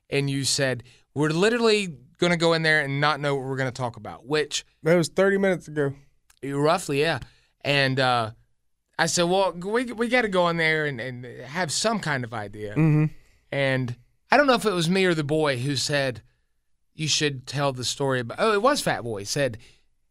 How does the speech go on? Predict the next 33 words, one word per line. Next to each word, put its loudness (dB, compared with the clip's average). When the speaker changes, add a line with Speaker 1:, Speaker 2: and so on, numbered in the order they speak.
Speaker 1:
"You -16
should -2
talk 0
about 0
the -10
litter 2
box -4
with -6
your -2
mom." 0
Speaker 2:
Oh, 6
I 8
mentioned 4
that, 2
I -2
Speaker 1:
Oh, 0
Speaker 2:
think. 4
Speaker 1:
you 0
Speaker 2:
And 8
then 8
Speaker 1:
was? 4
Speaker 2:
he, 6
yeah, 4
and -2
he 0
ran 0
with 0
Speaker 1:
There 0
you 0
Speaker 2:
it. -6
Speaker 1:
go -4
again. -10
Speaker 2:
Well, -4